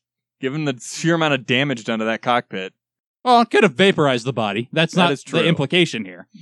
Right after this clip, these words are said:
Speaker 2: But Kigali goes into denial. But she is like, "Hey, there's not a body here, so we should probably try to find it in case it got blown somewhere," which I could actually see. Or he managed to eject, which we know he didn't, but Kigali doesn't.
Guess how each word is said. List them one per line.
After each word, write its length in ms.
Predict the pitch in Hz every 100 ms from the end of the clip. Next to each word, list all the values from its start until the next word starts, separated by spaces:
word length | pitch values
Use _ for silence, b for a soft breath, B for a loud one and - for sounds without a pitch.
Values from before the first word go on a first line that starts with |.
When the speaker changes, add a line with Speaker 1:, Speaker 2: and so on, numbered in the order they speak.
| 139
Speaker 2:
But 260 | 127 110 _ _ _
Kigali 400 | 190 175 269 233
goes 200 | 175 175 160
into 220 | 156 160
denial. 560 | 139 135 117 113 151 _ _
But 380 | 143 151 156 -
she 200 | - 185
is 160 | 196 165
like, 240 | 170 160
"Hey, 320 | 180 175 175 -
there's 220 | 156 147
not 120 | 170
a 40 | 143
body 320 | 165 170 147
here, 200 | 131 143
so 160 | -
we 100 | 135 135
should 180 | -
probably 220 | - 165 147
try 140 | 165
to 100 | 123 _ _
find 240 | 175 160 139
it 160 | 151 190 B
in 80 | 143
case 180 | 170
it 80 | 165
got 300 | 156 156 123
blown 320 | 160 170 185 175
somewhere," 420 | 135 113 104 120
which 140 | 143
I 100 | 170
could 120 | 151
actually 300 | 131 123 139
see. 360 | 117 131 113 135 - _ _ -
Or 360 | 160 180 180 -
he 140 | - 180
managed 300 | 175 190 -
to 60 | 220
eject, 420 | 190 254 208 _
which 180 | 139 135
we 140 | 156 185
know 160 | 185
he 120 | 170
didn't, 320 | 143 135 170 -
but 100 | 196 -
Kigali 380 | - 285 180
doesn't. 300 | 123 110 139